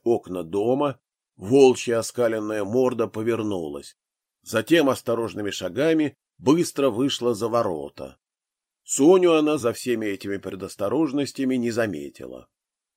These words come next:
Сковородникова так и стояла, прижавшись к стенке, трясясь от страха. Кто это? Пафнутьев? В кикимору она не могла поверить.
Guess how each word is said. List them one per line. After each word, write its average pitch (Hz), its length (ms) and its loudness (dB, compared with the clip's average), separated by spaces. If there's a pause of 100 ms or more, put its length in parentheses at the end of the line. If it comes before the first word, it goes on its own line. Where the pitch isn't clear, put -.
(680)
Сковородникова 135 1000 0
так 147 260 -4
и 147 60 0
стояла, 127 760 2
прижавшись 107 680 -4
к - 60 -20
стенке, 80 760 -8 (220)
трясясь 131 500 0
от 104 160 0
страха. 73 680 -6 (460)
Кто 160 300 6
это? 82 380 -8 (400)
Пафнутьев? 131 720 0 (600)
В - 100 -20
кикимору 160 600 2
она 147 200 4
не 143 140 2
могла 120 400 0
поверить. 78 640 -8